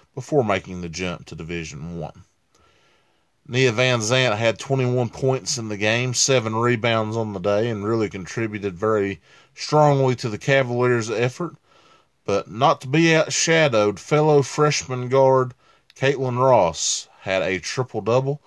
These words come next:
only the second triple-double in N C double A Division two for the Cavaliers.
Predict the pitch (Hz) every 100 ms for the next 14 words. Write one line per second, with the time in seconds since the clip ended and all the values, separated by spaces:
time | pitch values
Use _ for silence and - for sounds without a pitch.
0 | _ - _ _ - 165 165 107 110 -
1 | 208 180 135 - 123 95 95 101 101 107
2 | 113 - _ _ _ - 147 131 120 -
3 | 117 104 107 107 98 90 104 92 95 -
4 | 104 104 - 95 - 107 98 95 92 92
5 | 95 101 -